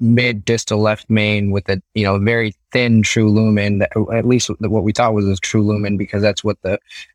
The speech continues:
contrast was flowing through, extending, you know, pretty far into the distal L A D as well as the proximal circumflex. So it just,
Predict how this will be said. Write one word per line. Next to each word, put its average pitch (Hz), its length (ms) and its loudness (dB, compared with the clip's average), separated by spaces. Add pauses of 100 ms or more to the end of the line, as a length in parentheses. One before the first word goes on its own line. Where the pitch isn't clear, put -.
(180)
contrast 107 580 -2
was 95 120 -2
flowing 104 400 -2
through, 101 200 -2
extending, 98 680 -2 (460)
you 104 100 0
know, 78 180 -4 (320)
pretty 160 440 -2 (220)
far 127 400 0
into 107 240 -2
the 101 100 -4
distal 101 380 -4
L 101 160 0
A 101 80 2
D 101 240 0
as 98 140 -4
well 98 120 0
as 95 100 -2
the 95 80 -4
proximal 92 560 -4
circumflex. - 680 -6
So 104 100 -2
it 107 80 -2
just, - 240 -6